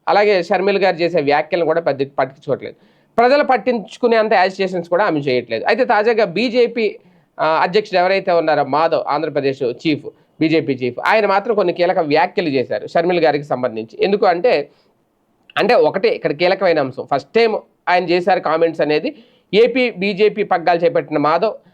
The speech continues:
ఆ, ఎప్పుడు షర్మిలపై కామెంట్లు చేయలేదు, షర్మిల గురించి ప్రస్తావించలేదు. కానీ తొలిసారి ఆయన విజయవాడలో "షర్మిల అజ్ఞానానికి ఎక్కువ,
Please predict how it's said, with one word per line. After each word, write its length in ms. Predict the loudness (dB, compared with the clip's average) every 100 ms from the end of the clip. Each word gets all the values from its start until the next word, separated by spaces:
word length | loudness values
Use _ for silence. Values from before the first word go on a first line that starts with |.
| _ -4
ఆ, 340 | 0 2 0 0
ఎప్పుడు 280 | 0 0 0
షర్మిలపై 460 | 2 0 0 0
కామెంట్లు 500 | 0 0 0 -4 -2
చేయలేదు, 360 | 0 0 -2 -6 _ _ _ _ _ _ -12 -2
షర్మిల 260 | 0 4 4
గురించి 260 | 2 -2
ప్రస్తావించలేదు. 840 | -2 0 2 2 2 0 0 0 -2 _ _ -2
కానీ 180 | 0
తొలిసారి 480 | 2 2 2 2 2
ఆయన 280 | 2 2 0
విజయవాడలో 720 | 0 2 2 4 2 2 0 -4 _ _ 0
"షర్మిల 320 | 2 4 2
అజ్ఞానానికి 800 | 2 0 2 2 2 0 -2 -4
ఎక్కువ, 400 | -4 0 2